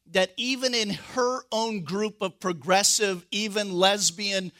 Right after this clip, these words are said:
alternative lifestyle, she's been shunned because she dared to question covid and dared to question. And this is the bridge that the church is missing by not opening up.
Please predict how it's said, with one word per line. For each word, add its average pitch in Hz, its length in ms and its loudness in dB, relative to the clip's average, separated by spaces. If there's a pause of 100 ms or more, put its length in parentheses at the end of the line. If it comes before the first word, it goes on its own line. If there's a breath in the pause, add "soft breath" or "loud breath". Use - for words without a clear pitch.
(240 soft breath)
alternative 196 680 0
lifestyle, 180 540 2
she's 233 320 0
been 214 200 0
shunned 240 440 0
because 202 320 -4
she 208 200 0
dared 202 480 -4
to 190 80 -10
question 143 680 -8 (680)
covid 113 340 -8 (1120)
and 151 180 -6
dared 170 300 0
to 175 80 -8
question. 127 680 -6 (480 soft breath)
And 180 220 -4
this 233 360 4
is 302 220 0
the 262 140 0
bridge 214 920 -2 (1700)
that 190 180 -2
the 190 100 0
church - 440 -2
is 226 180 -2
missing 196 800 4
by 165 200 6
not 165 400 2
opening 151 460 -2
up. 113 180 -10